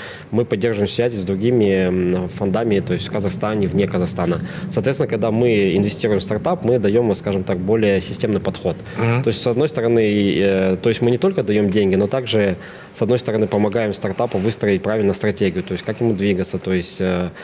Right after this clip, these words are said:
Speaker 1: э, подтвердить, не подтвердить его там, э, ги-, гипотезы, познакомить его там с другими инвесторами, познакомить его с клиентами. То есть,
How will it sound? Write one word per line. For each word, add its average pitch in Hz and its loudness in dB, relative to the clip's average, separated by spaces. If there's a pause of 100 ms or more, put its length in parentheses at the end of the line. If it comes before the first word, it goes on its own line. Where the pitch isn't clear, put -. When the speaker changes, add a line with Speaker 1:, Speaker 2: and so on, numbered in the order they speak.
(280)
Speaker 1:
э, 95 -2
подтвердить, 104 -2
не 104 2
подтвердить 107 -2
его 104 2
там, 92 0
э, 90 0
ги-, 92 -8
гипотезы, 90 0 (100)
познакомить 107 0
его 101 0
там 95 0
с 87 -4
другими 107 0
инвесторами, 95 0
познакомить 101 -2
его 101 -4
с - -10
клиентами. 90 -2
То 101 -2
есть, 90 -2